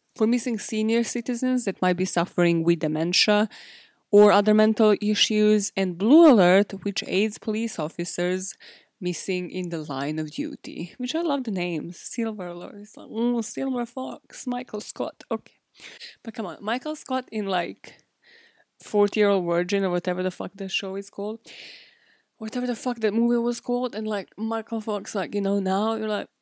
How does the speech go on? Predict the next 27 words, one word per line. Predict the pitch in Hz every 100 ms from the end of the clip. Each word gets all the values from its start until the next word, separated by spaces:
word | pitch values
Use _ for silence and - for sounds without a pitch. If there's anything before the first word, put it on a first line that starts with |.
| -
"Damn." | 196 233 311 226 180 - - _ _
Who | 359
is | 403 -
the | 247
other | 240 220 180
one? | 131 120 131 196 - _ _ 302
What's | -
the | 302
guy | 254 277
in | 240 202
The | 214
Intern? | 208 - - - 196 196 -
Robert | 226 196 175
De |
Niro. | 165 139 - 190 _ _
Robert | 170 165 -
De | -
Niro. | - - 185 _ _ _ _ -
Also, | 208 185 - 165 170 -
looking | 196 208
a | 180
lot | 175 175
better | 165 170 170
older | 165 165 156
than | 160 165
younger, | 165 - - 185 -
right? | 175 196